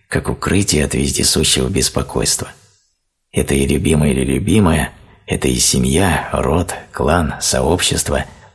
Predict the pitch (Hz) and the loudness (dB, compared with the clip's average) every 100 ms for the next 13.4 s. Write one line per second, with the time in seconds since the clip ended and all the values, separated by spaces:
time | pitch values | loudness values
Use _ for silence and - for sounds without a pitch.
0 | - 65 87 85 - - - - 73 87 | -4 0 2 2 0 -2 -2 0 0 0
1 | 62 - - - - - 80 58 - - | -4 -6 -6 -2 0 0 0 0 -2 -4
2 | 147 - _ _ _ _ _ _ _ _ | -8 -12 _ _ _ _ _ _ _ _
3 | _ _ _ _ _ _ _ _ _ _ | _ _ _ _ _ _ _ _ _ _
4 | _ _ - 95 127 127 101 87 71 - | _ _ 0 2 4 4 2 2 0 0
5 | 76 85 95 - 78 73 73 73 - - | 0 2 2 2 0 0 0 0 0 -2
6 | - - - 80 - _ _ _ - 65 | -2 -4 -6 -10 -16 _ _ _ -6 -2
7 | - - - - 62 57 67 62 65 87 | -2 0 -2 -2 -4 -2 -2 -2 0 0
8 | 92 - - 69 71 69 67 65 64 - | 0 -2 -2 0 0 2 0 0 -2 -2
9 | 65 58 - - - _ _ _ _ _ | -2 -2 -6 -14 -20 _ _ _ _ _
10 | _ _ _ _ _ _ _ - 92 - | _ _ _ _ _ _ _ -4 0 2
11 | 95 87 120 117 - 78 76 73 73 78 | 2 4 2 2 0 0 0 2 2 0
12 | 71 73 76 80 73 71 - 67 - - | 0 -2 0 -2 -2 -2 -2 -2 -2 0
13 | 101 104 - | 2 2 0